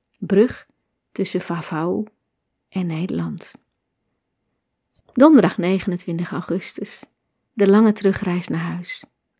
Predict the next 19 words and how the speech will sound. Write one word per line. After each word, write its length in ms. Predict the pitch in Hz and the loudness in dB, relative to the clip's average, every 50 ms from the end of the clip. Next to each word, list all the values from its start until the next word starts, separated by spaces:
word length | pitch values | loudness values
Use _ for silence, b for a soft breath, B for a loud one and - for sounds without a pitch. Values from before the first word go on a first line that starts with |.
| _ _ _ _ _ _ _ _ _ _ _ | _ _ _ _ _ _ _ _ _ _ _
Op 180 | - 208 196 - | -2 -2 -2 4
Hongkong 520 | - 220 220 220 220 240 247 285 320 285 | 6 6 6 8 8 8 8 8 8 4
hebben 280 | 220 196 180 185 190 180 | 4 4 4 4 4 2
we 60 | 180 | 2
een 160 | 175 160 - | 0 0 0
overstap 640 | 147 151 151 156 165 - - - - 156 151 - - | 0 0 0 -2 -4 -8 -12 -10 -8 -8 -8 -8 -10
van 200 | - - 247 247 | -2 0 0 2
zes 260 | 233 - 220 214 214 | 4 4 2 2 2
uur 180 | - - 147 151 | -2 -4 -2 -4
dit 180 | 147 147 - | -4 -6 -8
keer. 400 | - - - 143 147 151 156 160 - _ _ _ _ _ _ _ _ _ _ _ _ _ _ _ | -10 -12 -10 -10 -10 -10 -10 -12 -16 _ _ _ _ _ _ _ _ _ _ _ _ _ _ _
Er 100 | - 180 | 0 0
is 140 | 175 - | 0 0
veel 280 | - - 240 254 240 - | 2 4 4 4 4 4
onrust 360 | - 180 180 180 175 - - | 0 0 0 0 -2 -2 -2
in 120 | 196 190 180 | -2 -2 0
Hongkong, 580 | 180 170 170 175 - - 165 165 170 175 - _ _ | 0 -2 -2 -4 -4 -6 -4 -4 -6 -6 -10 _ _
demonstraties, 960 | _ 196 185 180 185 180 180 175 - - 165 175 190 202 208 - - 208 - | _ 0 0 2 2 0 -2 -2 -2 -4 -4 -2 -2 -4 -4 -4 -6 -6 -4
rellen. 540 | - 185 175 185 190 190 190 196 208 - _ | -4 -4 -2 -2 -2 -2 -4 -4 -6 -8 _